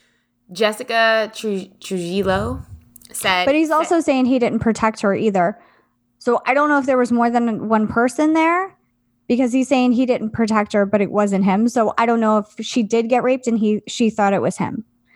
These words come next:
Speaker 1: Okay.
Speaker 2: That's what it feels like.
Speaker 1: Jessica says he fought in a casino in Vegas right before he was shot on the Vegas Strip.
Speaker 2: Oh, yeah. I did know that, but I forgot about it. But that's the scene that he's, he's not proud of that either.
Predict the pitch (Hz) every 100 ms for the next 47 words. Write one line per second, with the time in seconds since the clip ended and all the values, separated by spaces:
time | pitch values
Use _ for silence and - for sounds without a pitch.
0 | _ _ 180 175 147 160 - _ _ -
1 | 220 226 208 - 147 175 - 92 - -
2 | - - 190 - - 220 240 285 262 254
3 | 220 214 220 208 - 208 220 220 214 202
4 | 190 - 202 190 170 165 175 165 190 185
5 | 165 151 170 185 170 170 170 175 170 160
6 | 160 - 175 160 156 139 151 147 156 147
7 | 147 - 92 - - - - - - 311
8 | 320 330 320 302 233 202 226 254 262 226
9 | - 240 254 392 359 302 370 247 196 220
10 | 226 233 233 214 202 190 175 208 220 220
11 | - 233 - 220 214 208 202 - 202 220
12 | 208 202 - 208 196 190 175 170 - 156
13 | 220